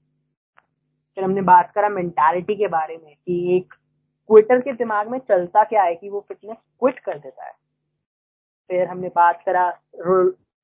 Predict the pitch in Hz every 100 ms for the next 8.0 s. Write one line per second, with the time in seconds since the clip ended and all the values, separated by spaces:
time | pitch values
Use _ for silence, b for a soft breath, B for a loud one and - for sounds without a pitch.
0 | - 180 190 208 208 190 - 180 175 196
1 | 202 185 185 180 190 185 _ 226 247 247
2 | 226 196 170 170 165 160 _ _ _ _
3 | _ _ _ _ _ _ - 180 180 180
4 | 208 240 247 208 165 147 147 - _ _
5 | _ _ _ 175 175 156 196 - 233 233
6 | 269 277 226 269 262 247 233 214 214 214
7 | 220 - 190 196 202 196 - 190 196